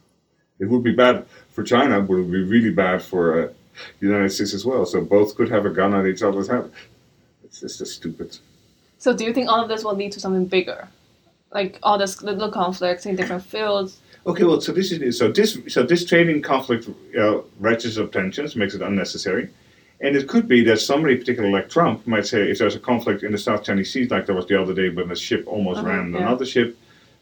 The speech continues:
Speaker 1: that they say, "Oh, the Chinese are getting too big." So the, it might provo-, pro-, provoke an overreaction on another front, which could be dangerous. I mean, it, it's ridiculous to presume there could be a war between China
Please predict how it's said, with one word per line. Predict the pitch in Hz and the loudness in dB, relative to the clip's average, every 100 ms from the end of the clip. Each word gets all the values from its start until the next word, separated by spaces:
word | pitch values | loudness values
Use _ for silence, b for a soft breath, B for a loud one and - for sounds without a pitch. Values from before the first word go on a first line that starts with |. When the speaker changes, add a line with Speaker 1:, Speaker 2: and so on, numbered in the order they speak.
| - | 2
Speaker 1:
that | 101 98 | 4 4
they | 101 | 2
say, | 107 95 | 2 4
"Oh, | 123 123 | 6 6
the | 113 | 4
Chinese | 107 120 107 110 107 107 | 0 -2 0 0 0 2
are | 98 | 2
getting | 101 98 | 2 0
too | 101 | 0
big." | 101 101 | 0 0
So | 117 101 | 0 0
the, | - - - | 0 -4 -6
it | 120 | -2
might | 147 151 - | 2 2 0
provo-, | 139 120 127 127 | -2 2 2 2
pro-, | 127 117 | -2 0
provoke | 120 117 127 117 | 2 4 4 4
an | 117 | 0
overreaction | 123 135 123 110 110 107 - 104 101 | 4 4 4 4 4 0 -2 -6 -4
on | 107 | -4
another | 104 101 92 | -2 -2 -4
front, | - - 78 | -6 -10 -8
which | 117 - | -10 -4
could | 156 | -2
be | 151 | 0
dangerous. | 139 120 - - b b b 101 | 0 -2 -4 -18 b b b -4
I | |
mean, | 98 90 | -2 -2
it, | 90 87 | -8 -10
it's | 85 - | -10 -10
ridiculous | 87 87 110 104 - 92 | -10 -6 -4 -2 -2 -4
to | 87 | -6
presume | 90 92 | -6 -4
there | 82 | -4
could | - - | -6 -6
be | 85 | -4
a | 80 | -4
war | 85 82 | -2 -4
between | - - 85 | -6 -12 -10
China | 95 87 85 80 | -8 -6 -4 -6